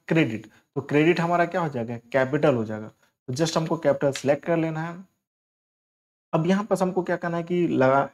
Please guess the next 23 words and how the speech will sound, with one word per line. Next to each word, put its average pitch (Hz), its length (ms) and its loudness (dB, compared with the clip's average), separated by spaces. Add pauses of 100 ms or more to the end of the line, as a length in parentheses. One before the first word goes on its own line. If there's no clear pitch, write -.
अमाउंट 151 320 0
देना 160 180 2
है। 165 220 -4
अमाउंट 143 220 -2
हमारा 147 200 2
जैसे 135 260 -6
पचास 139 400 0
हज़ार 151 120 0
रुपये 156 240 -4
है, 165 180 -12 (360)
एंटर 123 220 -2
करेंगे। 160 440 -4 (380)
डेबिट 160 280 4
में 185 140 0
हमारा 165 240 -2
क्या 156 160 -6
हो 156 60 -2
जाएगा? 160 220 -2
कैश 120 460 -4
हो 110 60 -12
जाएगा, 113 340 -8 (460)
एंटर 151 260 2
करेंगे। 160 420 -4